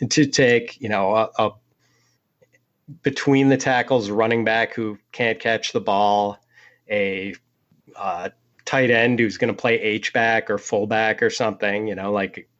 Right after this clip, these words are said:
poor man's Kyle Juszczyk in the third round,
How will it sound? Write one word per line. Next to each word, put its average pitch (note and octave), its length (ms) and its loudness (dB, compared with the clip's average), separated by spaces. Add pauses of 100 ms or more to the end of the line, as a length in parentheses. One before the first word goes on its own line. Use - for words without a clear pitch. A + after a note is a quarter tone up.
(240)
poor B2+ 260 4
man's A#2 320 2
Kyle A2+ 300 0
Juszczyk A2+ 640 -2
in A2+ 80 -2
the G#2+ 100 -4
third A2+ 320 0
round, A2 480 0